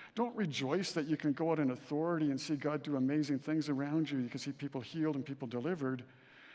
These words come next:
Rejoice that your names are written in heaven." Celebrate the fact that Jesus is passionate to save us, and we should share that passion and go and be fishers of men, as we talked about last week. Build your life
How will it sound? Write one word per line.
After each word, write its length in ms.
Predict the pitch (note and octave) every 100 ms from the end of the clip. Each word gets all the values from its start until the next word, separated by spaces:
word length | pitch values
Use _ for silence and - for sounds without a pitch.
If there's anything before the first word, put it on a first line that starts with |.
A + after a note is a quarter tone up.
| -
Rejoice 640 | - D3 B2+ E3+ G#3 G#3+ -
that 180 | E3
your 160 | F3+ C#3
names 480 | C3+ E3 F3 F3 C#3
are 120 | B2+
written 360 | A#2+ D#3 D#3+ D3+
in 120 | C3
heaven." 480 | A2+ B2+ B2+ A#2+ - - _ _ - - - -
Celebrate 720 | - E3+ D#3 C#3+ D3 C3+ - - _ -
the 80 |
fact 400 | C#3 C#3+ B2 B2
that 100 | C3
Jesus 440 | A#2+ C#3+ B2 B2+ C3+
is 100 | A#2+
passionate 580 | - D3+ C#3+ D3+ D3 D3
to 100 | C3
save 380 | - B2+ B2
us, 300 | G#2 G2+ - - - - - - -
and 160 | C3
we 100 | C#3
should 200 | C3+ C#3
share 420 | - - E3+ F3 D#3+
that 260 | D3 B2+
passion 540 | C#3 B2 - C3+ A2+ - - - - - C3+
and 140 | B2+
go 240 | C#3 C3
and 80 | B2+
be 100 | B2
fishers 420 | A#2 C#3 - C3
of 60 | C3
men, 360 | A#2+ A#2+ A2+ A2 -
as 120 | A#2+ A#2
we 60 |
talked 300 | B2 B2 A#2+
about 200 | B2 B2+
last 300 | B2 A2+ -
week. 140 | B2+ A2+ - - - - - - _ _ _
Build 220 | - F#3 E3+
your 120 | D#3
life 440 | C#3 A2 - -